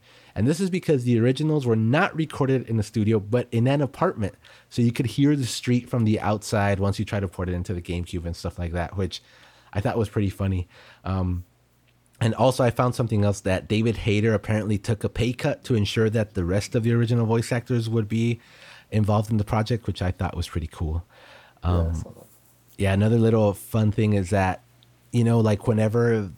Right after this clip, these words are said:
Speaker 1: a character is introduced, like, their name will pop up on the screen and then the voice actor will have their names in parentheses.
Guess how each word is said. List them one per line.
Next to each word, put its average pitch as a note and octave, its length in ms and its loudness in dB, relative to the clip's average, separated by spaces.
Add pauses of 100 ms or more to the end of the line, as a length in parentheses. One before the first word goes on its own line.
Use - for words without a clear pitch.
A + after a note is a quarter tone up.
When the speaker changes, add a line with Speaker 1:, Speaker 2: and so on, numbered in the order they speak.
(240)
Speaker 1:
a G#2 100 -2
character A2+ 460 0
is G#2 100 0
introduced, G#2 500 0
like, F2+ 300 -4 (100)
their G#2 140 -2
name G#2 320 2
will G#2+ 120 0
pop - 240 -2
up F#2+ 120 -8
on G2 140 0
the F#2 40 0
screen F#2+ 400 -2 (300)
and G2 100 0
then G2+ 140 2
the G2+ 80 2
voice G2+ 300 0
actor G2+ 240 -2
will F#2+ 120 0
have F2+ 200 -2
their F#2+ 100 0
names F2+ 260 0
in F#2+ 120 -2
parentheses. A2+ 720 -2